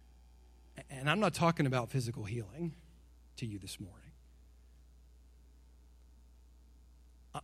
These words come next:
I'm talking about the kind of healing that needs to take place here as we're seeking to reach Sparta.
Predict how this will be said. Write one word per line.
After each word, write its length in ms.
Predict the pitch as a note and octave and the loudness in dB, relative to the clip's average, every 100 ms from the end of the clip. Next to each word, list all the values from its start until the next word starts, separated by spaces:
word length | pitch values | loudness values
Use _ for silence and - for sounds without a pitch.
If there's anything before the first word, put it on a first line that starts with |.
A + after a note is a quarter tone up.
| D#3 F3 | -6 -2
I'm 140 | G3+ | 0
talking 400 | - G#3 G#3 D3 | 8 8 10 6
about 260 | C#3 C3 C3 | 8 6 4
the 60 | |
kind 320 | - F3 E3 | 2 6 6
of 80 | B2+ | 4
healing 540 | - - D#3+ D3 B2 A#2+ | 2 6 6 6 4 -2
that 100 | A2+ | 0
needs 300 | C3+ B2 - | 0 0 -4
to 60 | |
take 260 | - C3 - | 0 0 0
place 340 | - C#3 C3+ | 4 6 6
here 460 | - A2+ G2+ C3 F3 - - - - - | 0 -6 -6 -6 -8 -10 -20 -20 -20 -6
as 200 | C3 A#2+ | -2 2
we're 80 | C3+ | 4
seeking 380 | - D3 C#3+ B2+ | 4 2 2 0
to 100 | A2 | 0
reach 320 | A#2+ A#2 - | -2 -4 -8
Sparta. 320 | A#2+ G#2 | -8 -10